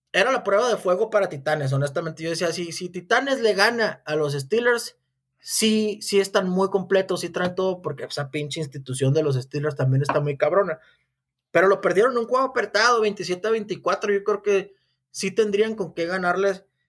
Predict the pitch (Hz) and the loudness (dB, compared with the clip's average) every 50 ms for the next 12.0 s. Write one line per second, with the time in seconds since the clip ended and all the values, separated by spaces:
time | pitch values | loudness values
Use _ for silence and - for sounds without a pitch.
0 | _ _ _ - 151 147 147 143 135 135 - 180 208 247 254 254 - 226 214 196 | _ _ _ -2 0 0 0 -2 -2 -2 0 2 2 2 0 0 0 2 2 2
1 | 160 135 135 - _ _ _ _ _ _ - 147 175 175 160 165 175 208 247 262 | 2 0 -2 -8 _ _ _ _ _ _ -2 2 2 4 4 2 2 2 0 -2
2 | 285 254 233 180 160 185 220 226 226 214 160 131 - _ _ _ _ _ _ _ | 0 -2 -2 -2 -2 -2 -2 -2 -4 -4 -6 -6 -10 _ _ _ _ _ _ _
3 | _ 143 135 175 196 214 214 262 269 269 262 262 - _ _ _ _ _ _ _ | _ -2 0 2 2 2 2 0 0 -2 -4 -8 -14 _ _ _ _ _ _ _
4 | _ _ _ - 151 180 202 240 254 254 240 233 214 - - 165 165 160 139 156 | _ _ _ -2 0 2 2 2 2 2 2 2 2 0 0 0 0 0 0 -2
5 | 160 160 160 151 - - 185 190 226 233 220 233 220 185 147 139 170 190 190 - | -4 -2 -4 -4 0 0 0 2 2 2 0 0 2 2 2 2 2 0 0 -2
6 | - 151 160 151 156 147 139 - 170 180 196 220 262 330 339 - - - _ _ | -4 -6 -6 -4 -4 -6 -4 0 2 2 4 4 2 2 0 -6 -12 -20 _ _
7 | _ _ _ _ _ _ - 156 139 - 208 214 220 233 220 240 226 233 226 - | _ _ _ _ _ _ -10 -10 -2 0 0 2 2 0 -2 0 0 0 -2 -2
8 | - 196 - 202 196 208 214 208 208 - 208 190 160 139 135 - - - _ _ | -6 -2 0 2 2 4 2 2 2 0 0 0 0 -4 -8 -10 -14 -18 _ _
9 | _ _ _ _ _ - 139 135 143 156 165 185 220 247 233 233 208 202 233 254 | _ _ _ _ _ 0 2 2 2 2 2 2 2 2 2 2 2 2 2 0
10 | 262 262 202 147 135 - _ _ _ - 151 139 - 214 208 214 - 180 190 208 | 0 -2 -2 -2 -4 -10 _ _ _ -6 -6 0 0 0 0 2 2 2 4 4
11 | 208 190 175 151 - 175 175 - 214 208 - 156 160 175 175 - 185 160 - - | 2 0 -2 -2 -2 -2 2 2 0 0 2 0 -2 0 0 0 -2 -2 -4 -8